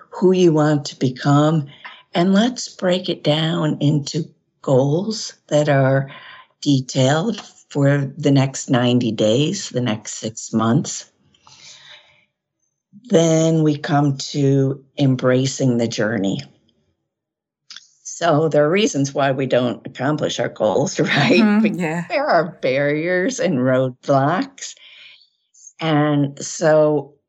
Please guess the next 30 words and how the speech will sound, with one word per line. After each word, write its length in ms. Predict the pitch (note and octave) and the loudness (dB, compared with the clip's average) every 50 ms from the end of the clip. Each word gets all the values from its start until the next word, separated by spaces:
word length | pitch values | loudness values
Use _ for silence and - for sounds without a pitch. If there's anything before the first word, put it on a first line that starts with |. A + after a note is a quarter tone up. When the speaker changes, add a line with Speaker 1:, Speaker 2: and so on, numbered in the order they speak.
| _ - | _ -8
Speaker 1:
the 80 | D#3+ | -6
first 400 | - - F#3 F3 F3 - - - | -2 0 0 0 0 -2 -6 -8
thing 240 | - G3 F3 E3 D#3 | -8 -6 -2 -2 -2
is 180 | D3 D3 - - | -2 -2 -4 -8
to 120 | - E3+ | -10 -10
travel 600 | E3 - - F3 D#3 D3 D3 D#3 D#3 D3+ D3 C#3+ | -10 -6 -4 -2 0 0 0 -2 -2 -4 -4 -4
light, 600 | D#3+ F3 E3 C3+ B2+ B2+ A#2 A#2 - - - - - - - - B3 - - - | -4 -4 -4 -4 -4 -4 -6 -8 -10 -14 -18 -18 -18 -10 -6 -6 -2 0 2 2
<laughs> 340 | B3 C#4 - - - - - | 2 2 0 -2 -6 -12 -6
lightly. 460 | E3 D3+ C#3 C3+ B2+ - C3+ B2+ A#2 - - _ - - - - - - B3 A#3 A3 G3+ - - _ _ _ - - | -4 -2 -2 -2 -4 -4 -6 -6 -6 -8 -10 _ -20 -20 -20 -20 -20 -20 -20 -20 -20 -20 -20 -20 _ _ _ -10 -6
And 300 | D#3 D3+ D#3 D3 C#3+ - | -4 -2 0 0 -2 -2
how 260 | - - - F#3 F#3 | -6 -10 -10 -8 -6
do 100 | F3+ F3 | -4 -2
we 160 | E3+ D#3 C#3 | -2 0 -2
do 240 | C#3 C#3 E3 F3+ G3 | 0 0 0 0 2
that? 420 | F#3+ E3 D3+ C#3+ C#3+ C#3+ - - _ - | 2 2 2 2 2 0 -2 -8 _ -8
Well, 260 | - D#3+ E3 D#3+ - - - - - | -6 -4 -2 -2 -4 -6 -10 -10 -2
we 140 | G3+ G#3+ G#3+ G3 | 0 2 4 4
have 180 | G3 G3 G3 | 2 0 -2
to 80 | - A3+ | -4 -2
let 260 | G3 F#3 G3 - - | -2 -2 -2 -2 0
go 300 | C#3 E3+ F#3 G3+ A3+ F#3+ | 0 2 2 2 2 2
of 120 | D3+ C#3 C#3+ | 0 0 0
all 180 | D3+ D#3 D#3 | 0 0 2
the 60 | D3+ C#3+ | 0 0
garbage. 640 | - D3+ C#3+ C3 B2 - - - - - - _ _ _ _ _ - - - _ _ _ _ _ _ _ _ _ _ _ _ _ _ _ _ _ _ _ _ _ _ _ _ _ _ - | 0 0 0 0 0 -2 -4 -8 -12 -14 -14 _ _ _ _ _ -20 -20 -20 _ _ _ _ _ _ _ _ _ _ _ _ _ _ _ _ _ _ _ _ _ _ _ _ _ _ -8
Uh, 200 | - E3 E3+ C#3 | -6 -4 -4 -4
let 800 | C3 - - - - F3+ E3+ D#3+ D#3+ D#3+ E3 D#3+ D#3+ - - C#3+ | -4 -4 -6 -8 -6 -4 0 2 4 4 4 4 2 0 -2 -2
go 420 | - D#3 D3+ C#3+ C#3+ C#3 C#3 C#3 - - | 0 2 2 2 2 0 -2 -4 -4 -2
of, 720 | C#3 C3+ C3 C3 B2+ B2+ C#3 C#3 - - - - - - - - | -2 -2 -2 -2 -2 -2 -4 -4 -6 -8 -12 -18 -18 -16 -12 -8
um, 560 | - - - C3+ - - - - - - - | -6 -6 -4 -4 -4 -2 -2 -2 -2 -2 -4